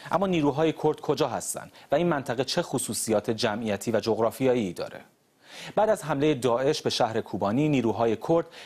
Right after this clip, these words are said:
با شبه نظامیان عرب محلی متحد شدند و نیروهای دموکراتیک سوریه رو تشکیل دادند. این بخش از خاک سوریه تحت کنترل نیروهای دموکراتیک سوریه است، بخش زرد رنگ که رهبری اون با کرد هاست.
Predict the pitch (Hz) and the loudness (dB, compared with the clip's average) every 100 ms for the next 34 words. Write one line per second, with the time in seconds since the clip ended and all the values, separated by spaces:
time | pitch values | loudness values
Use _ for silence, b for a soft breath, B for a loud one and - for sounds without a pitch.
0 | B 139 - 127 135 123 113 117 127 117 | B -2 0 0 0 0 0 0 2 0
1 | - 113 170 180 139 123 113 107 110 - | 0 0 0 0 0 0 -2 0 -2 -2
2 | 110 107 - 85 - - b b 135 143 | -2 -2 -6 -8 -12 -14 b b 0 2
3 | 127 117 135 131 117 107 - 101 107 117 | 0 2 2 2 0 0 -2 -4 -4 -4
4 | - 139 131 139 92 - - - 87 85 | -2 2 4 2 0 -8 -10 -8 -10 -12
5 | - - _ _ _ B B B B B | -12 -16 _ _ _ B B B B B
6 | B B 240 196 - 165 - 156 147 143 | B B 2 2 2 -2 0 0 0 -4
7 | - 113 107 131 131 127 131 - 110 - | -2 0 2 2 2 -4 -4 -4 -2 0
8 | 110 110 107 98 101 104 101 95 92 92 | 2 2 2 0 2 2 2 -2 -2 -4
9 | 95 107 - 95 85 - - - - 113 | -2 -2 0 -2 -4 -4 -2 0 0 0
10 | 107 92 87 - - - B B - 147 | 0 0 -2 -12 -14 -20 B B 0 0
11 | 139 143 147 175 135 123 107 - 101 - | 2 0 2 2 2 0 0 0 -2 -2
12 | - - - | -8 -6 -8